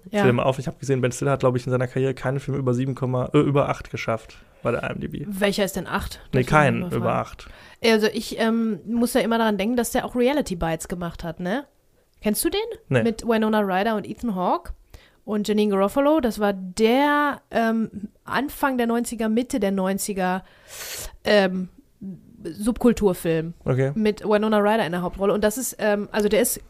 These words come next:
Speaker 1: unterhaltsam und witzig an manchen Stellen, aber eigentlich ist es, eigentlich ist es eher, würde ich es eher zwischen Drama und Komödie ansiedeln. Das ist also nicht so eine blödelige Komödie. Und da hat, die hat Ben Stiller, das war der erste
Speaker 2: Mhm.
Speaker 1: Film,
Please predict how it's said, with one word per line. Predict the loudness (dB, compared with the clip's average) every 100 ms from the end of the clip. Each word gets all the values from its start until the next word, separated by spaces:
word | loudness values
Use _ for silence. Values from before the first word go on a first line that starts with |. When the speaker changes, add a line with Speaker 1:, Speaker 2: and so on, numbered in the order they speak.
| -18
Speaker 1:
unterhaltsam | -10 0 4 6 6 4 2
und | 2
witzig | 0 -4 -2
an | -2
manchen | -2 -2
Stellen, | -4 -2
aber | 0 0
eigentlich | 0 0 0
ist | -2
es, | -4 -6 -8 -10 -14 -20 _ _ _ _ _
eigentlich | 0 2 2 2
ist | 0
es | 0
eher, | 2 4
würde | 4 0
ich |
es | 0
eher | 0 2 0 -2 -8
zwischen | -6 -4 -2 -2
Drama | 0 0 0 0 0
und | -2 -4 -8 -8
Komödie | 0 4 4 4
ansiedeln. | 2 0 0
Das | 0
ist |
also | 0 4
nicht | 4 4 2
so |
eine | 2
blödelige | 6 6 6 4 0
Komödie. | 0 2 4
Und | 4
da | 4
hat, | 2 0
die | -2
hat | 0 0
Ben | -2
Stiller, | 0 2 4
das | 4
war | 0
der | -2
erste | 2 2
Speaker 2:
Mhm. | 4
Speaker 1:
Film, | 4 4